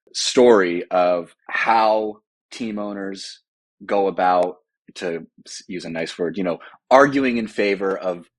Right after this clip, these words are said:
giving them lots of public money to, <laughs> to build a new stadium. And then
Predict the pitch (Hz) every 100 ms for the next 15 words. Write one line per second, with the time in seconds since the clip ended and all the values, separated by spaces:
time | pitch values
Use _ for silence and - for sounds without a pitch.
0 | - 123 107 104 101 95 92 87 - 87
1 | 98 92 - 90 85 82 - 87 85 -
2 | 107 - 90 87 85 87 90 - 95 90
3 | 90 87 87 - - - 147 151 139 131
4 | 123